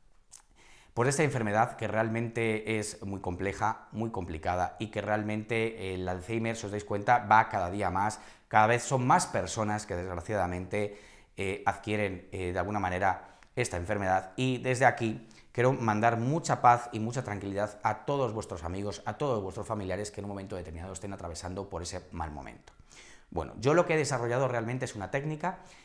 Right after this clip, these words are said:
que a lo mejor no podemos realmente detener la enfermedad por completo, porque ahora mismo no es curable, pero sí podemos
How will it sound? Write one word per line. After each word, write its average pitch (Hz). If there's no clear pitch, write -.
que 151
a 143
lo 156
mejor 208
no 220
podemos 196
realmente 170
detener 139
la 139
enfermedad 104
por 101
completo, 87
porque 98
ahora 127
mismo 180
no 107
es 117
curable, 92
pero 170
sí 214
podemos 233